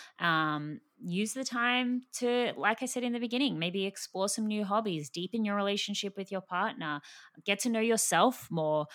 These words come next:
try learn something new, try upskill. Just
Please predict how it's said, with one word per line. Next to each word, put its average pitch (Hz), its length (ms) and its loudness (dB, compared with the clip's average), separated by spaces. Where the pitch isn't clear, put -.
try 196 260 6
learn 226 420 6
something 220 360 0
new, 233 180 2
try 196 260 2
upskill. 170 640 2
Just 208 300 -4